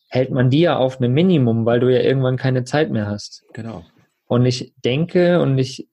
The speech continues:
Speaker 1: denke zu wissen auch, dass es jetzt eigentlich so ist, dass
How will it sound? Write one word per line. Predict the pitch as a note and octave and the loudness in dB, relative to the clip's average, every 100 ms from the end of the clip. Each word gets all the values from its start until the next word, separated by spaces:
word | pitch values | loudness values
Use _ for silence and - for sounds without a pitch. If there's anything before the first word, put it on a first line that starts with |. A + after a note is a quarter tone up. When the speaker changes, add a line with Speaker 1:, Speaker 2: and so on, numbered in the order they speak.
| D#3+ _ - | -20 _ -4
Speaker 1:
denke | C3+ C#3 | -2 -4
zu | - A#2 | -4 -2
wissen | D3+ - C3 | -2 0 0
auch, | B2 B2 | 0 -2
dass | A2+ A#2 | -6 -6
es | A2+ | -2
jetzt | C#3 D#3+ - | -2 0 -2
eigentlich | A2 A2+ A#2 | 0 0 -2
so | - | -2
ist, | A2+ C3+ - | 0 -2 -2
dass | A#2 | -4